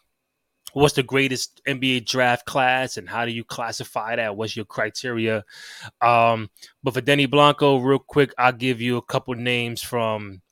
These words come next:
oh three because it, today is twentieth anniversary. Obviously, LeBron. Uh, not gonna mention Darko. Uh, LeBron, Carmelo, Bosh, Wade.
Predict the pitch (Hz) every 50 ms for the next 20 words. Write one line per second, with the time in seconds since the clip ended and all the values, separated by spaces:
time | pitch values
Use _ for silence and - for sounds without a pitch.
0 | _ 120 127 123 113 - - 143 156 160 156 156 147 127 127 - - 123 117 113
1 | 113 113 104 - - - 120 117 117 117 113 - - - - - 127 127 123 123
2 | 120 - 117 110 107 104 117 127 131 127 - 120 120 120 110 104 107 113 110 -
3 | - 107 107 95 98 120 123 123 123 120 120 120 120 113 _ _ _ _ - -
4 | - - - - - - _ _ - 107 104 101 101 101 98 98 98 95 104 107
5 | 101 104 101 98 98 95 - 95 87 85 110 110 110 - - 92 92 95 - _
6 | _ _ _ _ - 110 117 123 123 120 120 113 117 123 110 123 143 160 165 165
7 | - 139 127 - - - 143 139 131 131 131 139 147 156 151 135 120 113 104 92
8 | 90 123 131 139 143 151 156 156 - - 117 113 123 131 135 135 135 131 131 135
9 | 135